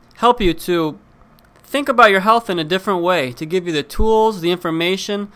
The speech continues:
and the guidelines necessary to, uh, be healthier so you're not as sick, so you don't miss work, so you don't miss out on family functions, and, uh, so you don't have to sit at home when everybody else is enjoying life.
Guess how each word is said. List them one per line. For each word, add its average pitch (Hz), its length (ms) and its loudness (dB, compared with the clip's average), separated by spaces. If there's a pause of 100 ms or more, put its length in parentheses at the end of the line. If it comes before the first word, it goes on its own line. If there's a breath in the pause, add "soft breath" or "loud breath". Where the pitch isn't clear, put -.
(260 soft breath)
and 160 160 -6
the 165 80 -2
guidelines 180 680 2
necessary 151 920 -4 (440 soft breath)
to, 160 320 -4
uh, 147 340 4 (440)
be 226 100 -4
healthier 233 640 2 (380)
so - 180 -6
you're 175 240 -2
not 185 220 4
as 165 180 -2
sick, 196 300 -6
so - 120 -10
you 165 60 -2
don't 170 160 -4
miss 175 240 -6
work, 180 380 2
so - 120 -10
you 156 40 -4
don't 151 160 -4
miss 156 200 -6
out 156 160 0
on 135 140 -2
family 170 460 -6
functions, 160 800 -8 (440 soft breath)
and, 143 320 -8
uh, 135 420 2 (360 soft breath)
so - 160 -10
you 151 80 -4
don't 156 160 0
have 156 220 0
to 143 180 -6
sit 170 220 -6
at 160 140 0
home 156 380 -2 (380)
when 143 180 -2
everybody 151 320 0
else 151 220 2
is 135 80 -10
enjoying 135 420 -6
life. 135 380 -4